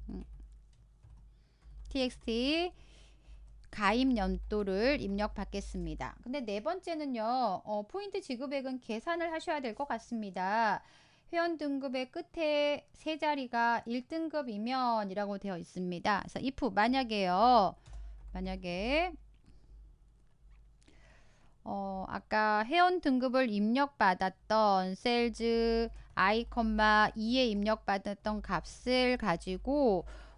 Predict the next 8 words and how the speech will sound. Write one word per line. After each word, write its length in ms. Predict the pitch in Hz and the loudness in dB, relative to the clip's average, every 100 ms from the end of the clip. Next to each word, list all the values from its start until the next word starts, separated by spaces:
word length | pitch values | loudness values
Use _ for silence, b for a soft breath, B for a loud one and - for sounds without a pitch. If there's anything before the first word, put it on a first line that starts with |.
| - | 0
오른쪽에 1160 | 226 262 285 359 359 - 311 302 285 294 294 277 | 4 4 4 0 -2 -4 -2 0 0 2 4 4
라이트 580 | 202 233 262 - 170 165 - | 4 4 0 -6 -6 -8 -6
함수 260 | 220 233 | -4 -2
필요하겠죠. 840 | 240 247 226 196 190 - 180 214 294 233 | -4 -2 0 0 -4 -4 2 4 4 2
여기에서 800 | 196 208 220 226 185 196 285 294 | -2 -2 -2 0 2 4 4 2
몇 240 | 175 190 | -2 -2
글자, 560 | 208 208 - 247 294 330 330 | -4 -4 0 4 4 4 0
뒤에서 640 | - 254 254 277 262 262 | 0 2 2 2 2 2